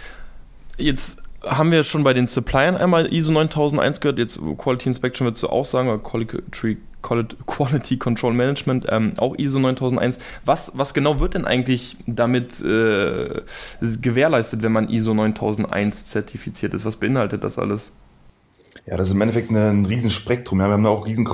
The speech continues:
Speaker 2: <laughs> richtig viele, ähm, Bücher bekommen, die da halt, es, im Endeffekt geht's darum, dass, dass dort einfach eine Struktur aufgebaut wird. Das heißt, wie wird mit, äh, mit, äh, mit Fehlern umgegangen? Wie sind die Strukturen? Wie werden Leute trainiert?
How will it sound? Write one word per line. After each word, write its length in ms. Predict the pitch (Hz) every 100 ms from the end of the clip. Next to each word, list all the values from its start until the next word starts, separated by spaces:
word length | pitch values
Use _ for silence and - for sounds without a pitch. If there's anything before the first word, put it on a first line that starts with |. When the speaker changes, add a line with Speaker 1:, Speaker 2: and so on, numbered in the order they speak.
| 107
Speaker 2:
<laughs> 200 | - 127
richtig 280 | 127 131 120
viele, 420 | 123 123 117 110
ähm, 480 | 104 104 104 98 98 - - - - - _
Bücher 320 | - 143 143
bekommen, 400 | 107 104 110 113
die 160 | 101 104
da 300 | 104 104 104
halt, 120 | 107
es, 220 | - 95
im 80 | 110
Endeffekt 420 | 135 147 147 107
geht's 140 | 135 127
darum, 240 | 120 123
dass, 260 | 123 120 -
dass 200 | 117 113
dort 140 | 120
einfach 220 | 92 113 110
eine 120 | 113
Struktur 720 | - 104 - 123 127 120 - - _
aufgebaut 400 | - 120 120 113
wird. 80 | 110
Das 100 | 107
heißt, 380 | 110 107 - - _ _ - - _ _
wie 220 | 123 131 113
wird 260 | 123 123
mit, 360 | 120 117 113 80
äh, 300 | 107 110 107
mit, 560 | 104 104 104 - - 58
äh, 120 | 98
mit 120 | 101
Fehlern 320 | 101 110 120
umgegangen? 600 | 95 107 101 95 98 101
Wie 80 | 107
sind 160 | 107 107
die 80 |
Strukturen? 760 | 104 - 101 - 101 107 104 95
Wie 160 | 104
werden 220 | 101 104 101
Leute 260 | 98 98
trainiert? 640 | - 98 98 98 98 95